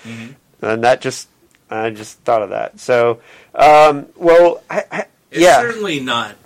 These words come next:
Speaker 1: not a plot-driven novel in any way, shape, or
Speaker 2: No. But I think the themes are pretty well woven together. I think the only problem is the chapter four that should have been chapter
Speaker 1: Displacement. <laughs>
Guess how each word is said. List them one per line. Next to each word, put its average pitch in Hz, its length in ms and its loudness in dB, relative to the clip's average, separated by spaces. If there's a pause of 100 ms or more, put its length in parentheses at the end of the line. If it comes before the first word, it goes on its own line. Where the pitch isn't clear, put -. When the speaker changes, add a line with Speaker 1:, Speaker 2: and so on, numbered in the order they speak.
Speaker 1:
not 139 320 -6
a 107 60 -8
plot-driven 101 840 -10 (160)
novel 90 480 -12 (200)
in 92 320 -18 (140)
any 101 220 -14
way, 87 260 -18
shape, 90 320 -18
or - 260 -20
Speaker 2:
No. 117 360 -8 (480)
But 170 120 4
I 208 120 4
think 233 260 -6
the 147 100 -10
themes 175 600 -4
are 131 260 2
pretty 139 280 -4
well 131 300 2
woven 123 360 0
together. 123 380 0
I 120 100 0
think 120 160 -8
the 113 100 -6
only 120 280 -4
problem 113 440 0
is 104 200 -6
the 107 100 -6
chapter 110 420 -4
four 104 760 -2 (400)
that 107 320 -4
should - 180 -10
have 104 100 -8
been 110 140 -8
chapter 104 400 -6
Speaker 1:
Displacement. 113 440 -14
<laughs> - 40 -20